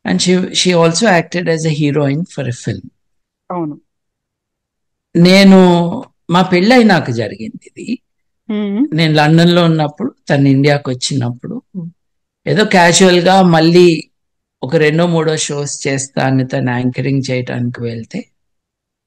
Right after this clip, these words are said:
Speaker 1: శబ్దాలయ ప్రొడ్యూసర్, ఓనర్, ఆ,
Speaker 2: Hmm.
Speaker 1: ఎంఎస్ రెడ్డి గారు చూసి, అందం సినిమాకి నాకు ఈ అమ్మాయే కావాలి అని అడిగి ఆరా తీస్తే,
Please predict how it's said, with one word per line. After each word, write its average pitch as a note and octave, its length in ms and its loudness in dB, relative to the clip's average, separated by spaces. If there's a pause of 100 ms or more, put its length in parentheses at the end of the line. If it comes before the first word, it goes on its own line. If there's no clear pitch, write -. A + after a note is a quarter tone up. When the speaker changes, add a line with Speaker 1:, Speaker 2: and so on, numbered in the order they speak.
(320)
Speaker 1:
శబ్దాలయ E3+ 1000 2 (160)
ప్రొడ్యూసర్, C#3+ 680 -6 (320)
ఓనర్, D3+ 400 2 (680)
ఆ, C#3 140 -6
Speaker 2:
Hmm. G#3 540 -6 (300)
Speaker 1:
ఎంఎస్ F3 340 -4
రెడ్డి C#3+ 280 -4
గారు C3 480 -6
చూసి, B2 400 -10 (840)
అందం G#3+ 300 2
సినిమాకి F3+ 600 0
నాకు F3+ 340 -2
ఈ E3+ 100 0
అమ్మాయే D#3+ 420 -2
కావాలి B2+ 640 -6
అని B2+ 180 -8
అడిగి A#2 400 -8 (120)
ఆరా C3 320 -4
తీస్తే, - 540 -14